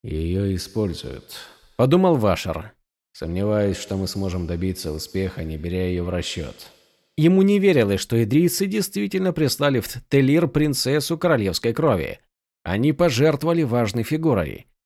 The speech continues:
Вашер отвернулся от дворца и зацепился ногой в сандалии за одно из свисающих со стены полотнищ. Затем направил в него дыхание и отдал приказ:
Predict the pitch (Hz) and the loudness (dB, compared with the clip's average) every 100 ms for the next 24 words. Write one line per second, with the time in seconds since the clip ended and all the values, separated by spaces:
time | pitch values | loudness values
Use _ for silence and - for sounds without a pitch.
0 | _ _ - 113 208 214 220 214 - 214 | _ _ -4 2 4 4 4 2 2 0
1 | 226 214 214 180 175 175 - 190 156 165 | 0 0 0 2 2 0 0 0 0 0
2 | 156 143 165 - 156 143 147 151 - 131 | -2 -2 -2 0 0 0 0 0 0 0
3 | 117 165 180 160 117 120 127 104 156 - | 2 2 2 0 2 2 0 -2 0 0
4 | 147 131 123 143 120 - 127 143 - 131 | 0 0 0 2 0 -2 -2 -2 -2 0
5 | 147 - 151 156 117 - - - - _ | 0 2 4 6 4 0 -8 -8 -12 _
6 | _ - 101 139 143 233 220 208 196 196 | _ -6 0 0 2 2 2 2 2 2
7 | 185 160 170 160 156 - 139 147 127 123 | 2 4 4 4 2 2 0 2 0 2
8 | 120 110 110 104 110 107 98 76 - - | 2 2 0 0 0 -2 -2 -4 -6 -10